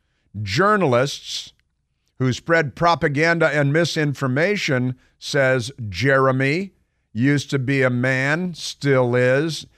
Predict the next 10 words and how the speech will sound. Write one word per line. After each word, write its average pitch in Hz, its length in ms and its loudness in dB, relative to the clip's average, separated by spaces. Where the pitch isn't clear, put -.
now 127 260 2
goes 127 320 0
by 123 260 2
the 117 120 -2
name 120 380 -2
Gemma 135 580 0
DeCristo, 147 920 -2
kind 127 340 0
of 113 140 -2
ironic. 120 640 0